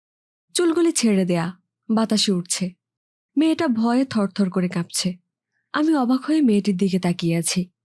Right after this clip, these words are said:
সে অসংকোচে আমার হাত ধরে কাঁপা গলায় বলল, "আমার ভয় করছে, আমার প্রচণ্ড ভয় করছে।" আমি বললাম, "আপনি কে?"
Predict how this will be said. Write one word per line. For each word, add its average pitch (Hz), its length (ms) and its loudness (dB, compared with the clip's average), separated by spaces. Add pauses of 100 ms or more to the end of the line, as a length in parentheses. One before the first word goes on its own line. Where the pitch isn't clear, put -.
(380)
সে - 200 0
অসংকোচে 262 600 0
আমার 214 240 0
হাত 202 180 0
ধরে 240 320 0 (340)
কাঁপা 196 280 0
গলায় 185 240 2
বলল, 175 300 0 (720)
"আমার 320 220 2
ভয় 262 240 2
করছে, 202 460 -2 (220)
আমার 302 200 0
প্রচণ্ড 320 460 0
ভয় 226 220 2
করছে।" 180 440 -2 (880)
আমি 226 200 2
বললাম, 190 440 0 (420)
"আপনি 294 240 -2
কে?" 196 440 0